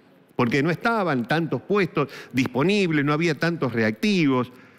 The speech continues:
Seguramente para ellos sí. Nosotros, bueno, tratando de estar el, que, con el núcleo chiquito, una tristeza, cuatro, cinco, brindando en la noche de Navidad y Año Nuevo, y estos tipos haciendo fiestas.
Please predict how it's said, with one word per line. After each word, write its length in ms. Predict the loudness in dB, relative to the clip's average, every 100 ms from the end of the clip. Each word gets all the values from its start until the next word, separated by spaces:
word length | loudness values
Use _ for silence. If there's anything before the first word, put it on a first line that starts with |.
| _
Seguramente 640 | 0 2 2 2 2 0 0
para 240 | 0 2
ellos 260 | 0 0 -2
sí. 280 | -2 -2 -4 -14 -20 -20 _ _ _
Nosotros, 640 | 0 2 2 0 0 -2 -2 -6
bueno, 360 | -2 0 2 0
tratando 540 | 0 0 0 0 2
de 80 | 0
estar 220 | 2 2 2
el, 500 | 2 2 0 0 -2 -6 -4
que, 320 | -2 -2 -2 -6 -2
con 160 | 0
el 120 | 2 2
núcleo 380 | 2 0 0
chiquito, 560 | 0 0 0 0 0 0
una 160 | 0 2
tristeza, 720 | 0 0 0 2 0 -2 -2
cuatro, 480 | 0 0 0 -2 -4
cinco, 460 | 0 2 2 0
brindando 840 | 2 2 2 2 0 0 0 -2 -6 -20 -4
en 160 | 0 2
la 80 | 2
noche 280 | 2 2 0
de 80 |
Navidad 600 | 2 2 2 2 0 0
y 80 | 0
Año 180 | 0 0
Nuevo, 380 | 2 2 2 0
y 80 | 0
estos 240 | 0 -2
tipos 260 | -2 -2 0
haciendo 240 | 0 0
fiestas. 440 | 0 0 -2 -10